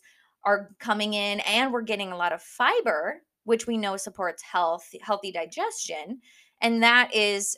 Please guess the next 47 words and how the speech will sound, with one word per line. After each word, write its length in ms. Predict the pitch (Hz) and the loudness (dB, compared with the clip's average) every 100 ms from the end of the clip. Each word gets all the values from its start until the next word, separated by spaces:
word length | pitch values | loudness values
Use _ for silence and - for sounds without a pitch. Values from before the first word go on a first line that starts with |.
| - | -8
you 140 | 220 | -6
know, 260 | 185 175 - _ _ _ - 220 | -4 -4 -8 _ _ _ -2 0
I 80 | |
feel 160 | 262 262 | 2 0
like 180 | 190 202 | -2 2
gut 160 | 202 | 2
health 260 | - 160 165 | 2 0 -2
is 160 | 175 185 | -6 -4
really 180 | 196 | -4
the 120 | 175 156 | -4 -6
root 240 | 175 - | -6 -8
cause 260 | - 156 165 | -6 -8 -4
of 80 | |
everything. 440 | 160 156 151 233 220 - - | -4 -4 -8 -10 -12 -12 -16
<laughs> 160 | 294 | -12
So 600 | - 254 214 202 196 196 - | 2 6 8 8 6 2 0
the 140 | 208 208 | -2 -2
root 420 | 202 208 196 - - - | 0 -2 -2 -6 -6 -2
of 480 | 185 175 165 - - _ | 2 2 0 -8 -20 _
any, 480 | 208 208 202 190 175 | -2 -2 -6 -8 -10
you 60 | 175 | -8
know, 300 | 160 160 _ _ | -8 -10 _ _
health 440 | - 180 170 - - | -2 0 0 -8 -8
issue 560 | 175 175 185 180 175 - | -6 -4 -4 -4 -4 -4
or 560 | 277 370 254 185 - - _ _ - | 0 4 4 4 0 -4 _ _ -10
positive 520 | - 294 285 147 156 | 0 0 0 -4 -6
health. 340 | - - - - | -6 -8 -10 -18
If 240 | - _ | -20 _
you 40 | 269 | -2
have 60 | 240 | 0
a 40 | |
healthy 340 | 233 226 233 | 2 0 0
gut, 260 | 208 208 208 | 0 2 2
you're 120 | 202 | -4
gonna 260 | 196 185 180 | -8 -10 -10
just 320 | 175 - - | -12 -14 -12
feel 240 | 180 165 | -6 -6
better. 420 | 160 170 151 120 - | -4 -4 -4 -6 -4
So 380 | - 190 180 180 - - _ _ | 2 4 2 -2 -14 -20 _ _
fiber 320 | 220 214 226 | 4 4 2
is 160 | 220 226 | -2 -2
crucial, 400 | - 190 185 185 | -6 -6 -4 -4
and 140 | 190 | -4
we 80 | 196 | -6
get 200 | 190 196 | -6 -6
fiber 380 | - 160 175 196 | -4 -4 -2 -6
from 420 | 196 170 160 196 | -6 -8 -8 -10